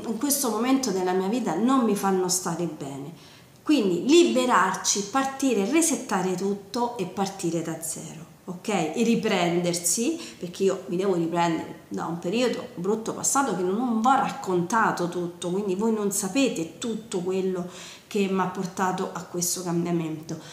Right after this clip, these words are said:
Vuoi mettici anche i quaranta anni, perché mio marito dice: "Tu c'hai quaranta anni,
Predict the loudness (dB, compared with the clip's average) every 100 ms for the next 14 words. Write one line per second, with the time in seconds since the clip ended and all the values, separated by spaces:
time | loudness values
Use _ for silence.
0 | -18 -16 -4 2 4 4 2 2 0 0
1 | 2 2 2 0 0 0 2 4 4 4
2 | 0 -2 0 2 2 2 0 -2 -4 -4
3 | -2 -2 0 2 2 2 4 4 2 0